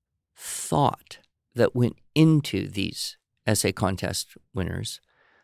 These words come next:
let alone, you know, the lovely organization and excellent use of style techniques and all that. But I, I just thought, "Wow, this is, this is really a very large collection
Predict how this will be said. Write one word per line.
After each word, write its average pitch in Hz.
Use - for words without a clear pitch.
let 139
alone, 139
you 131
know, 98
the 110
lovely 113
organization 107
and 101
excellent 107
use 107
of 107
style 101
techniques 101
and 98
all 110
that. 131
But 135
I, 139
I 131
just 135
thought, 120
"Wow, 151
this 139
is, -
this -
is 262
really 143
a 147
very 190
large 135
collection 110